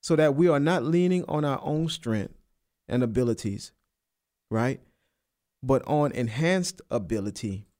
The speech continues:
given us by God. There's,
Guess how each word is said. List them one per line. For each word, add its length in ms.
given 500
us 340
by 260
God. 320
There's, 280